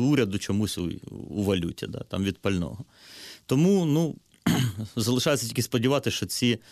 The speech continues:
податки, вони будуть використані ефективно, і в тому числі п'ятдесят відсотків, е, акцизу з цього року йде на дорожній, е, збір. Сподіваємось, що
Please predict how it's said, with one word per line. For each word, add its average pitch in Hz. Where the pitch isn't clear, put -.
податки, 104
вони 92
будуть 90
використані 95
ефективно, 95
і -
в -
тому 113
числі 107
п'ятдесят 101
відсотків, -
е, -
акцизу 101
з -
цього 95
року 104
йде 92
на 95
дорожній, 98
е, 92
збір. 131
Сподіваємось, 104
що -